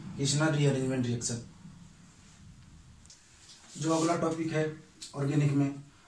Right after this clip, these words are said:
आईपीएससी ने अल्कोहल, एल्डिहाइड, कीटोन, एसिड and जो most important होता है वो glucose and fructose। केमिस्ट्री में फिजिकल पार्ट में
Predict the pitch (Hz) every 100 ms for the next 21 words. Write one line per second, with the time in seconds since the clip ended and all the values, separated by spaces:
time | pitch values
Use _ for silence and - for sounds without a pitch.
0 | - 139 139 143 139 - 143 139 139 -
1 | - - - - - - 139 139 143 131
2 | 135 139 - - - - - 139 143 135
3 | 127 135 135 - - - - - - -
4 | 139 151 143 139 143 - - - - -
5 | - 147 147 143 147 143 143 - - -
6 | - 143 160 185 - - - - - 120
7 | 139 143 196 220 - - - 165 165 156
8 | 165 170 165 151 147 143 143 143 143 135
9 | 139 - 151 147 151 147 139 123 - 110
10 | - - - - - - - - - -
11 | - - - - - - _ _ - -
12 | - - - - - - - - - -
13 | 160 160 151 175 165 170 151 160 143 147
14 | 143 143 143 139